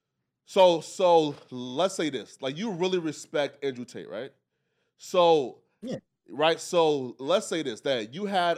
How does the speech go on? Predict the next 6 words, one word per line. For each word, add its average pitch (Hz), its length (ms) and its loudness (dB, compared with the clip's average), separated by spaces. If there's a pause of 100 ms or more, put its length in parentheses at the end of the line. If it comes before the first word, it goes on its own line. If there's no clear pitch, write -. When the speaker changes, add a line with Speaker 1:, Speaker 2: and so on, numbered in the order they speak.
Speaker 1:
a 135 80 -4
strong 170 400 -4
father 151 440 -4
figure 107 380 -10
who 139 280 -6
was 117 480 -4